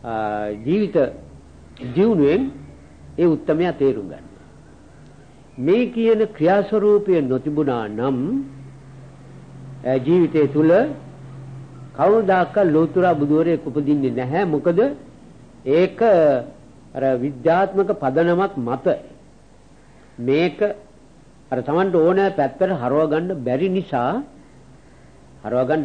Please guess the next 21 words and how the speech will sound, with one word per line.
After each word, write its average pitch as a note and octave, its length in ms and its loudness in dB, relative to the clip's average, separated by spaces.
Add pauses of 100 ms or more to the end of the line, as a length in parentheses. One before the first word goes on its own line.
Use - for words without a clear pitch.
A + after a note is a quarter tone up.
(120)
බැරි D#3 280 0
නිසා. - 340 -6 (880)
ඉතින්, F#3 240 -2
අ, E3 140 2 (540)
අර C#3+ 180 -2
බුද්ධියෙන් F3 500 0
වැඩක් F3+ 300 0
වෙන්නේ A#2+ 240 -4
නැහැ. E2 200 -16 (1600)
ඒතකොට F#3 300 -2
දැන් C#3+ 180 2
අපිට A#2+ 240 -4
පේනවා C#3+ 480 0 (560)
මේ C#3+ 140 -4
කරුණ F3 300 0
වලින් E3+ 280 4
පෙන්වුවේ D#3+ 600 0 (420)
අපි E3+ 300 -4 (240)
ජීවිතේ G#3 580 0
විඳින F3+ 360 0
දුක්. G3+ 240 0